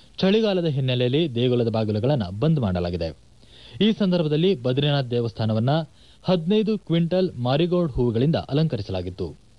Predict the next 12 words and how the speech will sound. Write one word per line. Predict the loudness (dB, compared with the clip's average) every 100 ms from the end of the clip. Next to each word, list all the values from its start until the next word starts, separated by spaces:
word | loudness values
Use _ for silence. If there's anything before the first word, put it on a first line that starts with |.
| -20 -20 -20 -20 -6
ದೇಗುಲದ | 2 2 4 0 0 -2
ಸಿಂಹದ್ವಾರ | -2 0 2 0 0 0 0
ಸಂಕೀರ್ಣದಲ್ಲಿ | -2 -2 -2 0 2 2 0 -8 -20 -20 -20 -10
ಗರ್ವಾಲ್ | 0 2 2 2 -2
ಸ್ಕೌಟ್ | -4 -4 -2 0 -2
ಬ್ಯಾಂಡ್ನ | -4 0 0 0 -2 -4
ಭಕ್ತಿ | -4 -4 0 0
ರಾಗಗಳೊಂದಿಗೆ | 0 -2 -2 0 0 0 -4 -12 -20 -10 0
ಇಡೀ | 2 2
ಬದ್ರಿನಾಥ್ | 2 0 0 0 0 -2
ಧಾಮ್ | -2 -2 -2 -8 -8
ಪ್ರತಿಧ್ವನಿಸಿತು. | -4 0 0 -2 -6 -8 -12